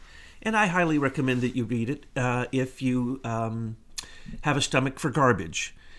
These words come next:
because what you'll see is there'll be three-fourths of, um, a section where they do nothing but complain about Trump, insinuate, make innuendos, and basically what you're seeing in the news,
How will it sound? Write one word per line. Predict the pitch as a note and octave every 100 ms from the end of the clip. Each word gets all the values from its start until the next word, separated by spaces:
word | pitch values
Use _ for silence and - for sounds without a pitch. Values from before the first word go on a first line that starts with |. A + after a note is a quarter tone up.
| - - -
because | E3 E3+ C#3
what | E3 D#3+
you'll | A3
see | - F#3 C#3+ C#3 C#3+
is | C#3 C3+ C3+ C3 -
there'll | C3 C3+
be | C#3+ B2+ B2
three-fourths | A2+ - E3+ A#3 - E3+ E3+ E3 -
of, | - C3+ B2+ B2 -
um, | B2 A#2 A2+ A2+
a | C3
section | - A#2+ - D#3+ B3+ - - - - - - -
where | D#3 D#3+ D3+ C#3+ D3 -
they | D3 D3
do | D3+
nothing | C#3+ D#3+ F#3+ A3+ A3+
but | G3+ G3
complain | F3+ - E3+ F3
about | D#3+ D#3+
Trump, | - C#3+ D#3+ - - -
insinuate, | E3 C#3+ - F3+ F#3 E3+ F3 G3 - -
make | D3+ D#3
innuendos, | D#3+ D#3 D3+ E3 E3 D#3+ F3+ G3+ - - - -
and | D#3 D3
basically | G#3+ A#3+ B3+ G#3+
what | G3+ F3+ F3+ -
you're | F3 E3+
seeing | - F3+ E3
in | D#3+
the | D3
news, | D3+ B2 G#2+